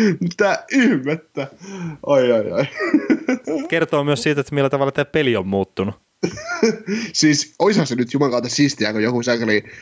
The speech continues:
Speaker 1: joku tota noin, Sergei Bobrovski lämpenisi aivan jokaisessa matsissa saakeli ja, ja menisi ja painaisi menemään, ja Quenneville sanoisi, että pelin jälkeen, että tää, tää on hemmetin hyvä, tää ei, juman kautta, että tää on viimeisten päälle.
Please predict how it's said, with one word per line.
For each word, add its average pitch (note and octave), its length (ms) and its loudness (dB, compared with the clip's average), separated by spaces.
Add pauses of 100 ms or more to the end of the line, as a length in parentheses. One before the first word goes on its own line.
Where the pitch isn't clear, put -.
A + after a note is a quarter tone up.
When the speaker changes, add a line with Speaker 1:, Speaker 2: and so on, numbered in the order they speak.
(260)
Speaker 1:
joku C3 200 2
tota A#2 260 2
noin, A2 280 2
Sergei C#3 340 2
Bobrovski C3+ 540 2
lämpenisi B2+ 460 2
aivan E3 380 0
jokaisessa C3 500 -6
matsissa A#2 480 -4
saakeli A#2+ 340 -2
ja, B2 80 2
ja C#3 280 0 (220)
menisi C#3+ 460 0
ja A2+ 60 0
painaisi B2+ 380 0
menemään, A#2+ 340 4
ja A#2 140 -8
Quenneville B2 360 4
sanoisi, C3 340 0
että C3 100 -16
pelin A#2+ 180 2
jälkeen, A#2+ 260 0
että - 180 -8
tää, G#2 120 0 (120)
tää G#2 100 0
on G#2 160 0
hemmetin A2 500 -2
hyvä, - 180 -4
tää - 280 0
ei, G#2+ 320 -2
juman A2+ 360 0 (160)
kautta, A2+ 260 -2
että - 120 -10
tää G#2+ 120 0
on G#2+ 80 -6
viimeisten G#2+ 520 0
päälle. G#2+ 340 -2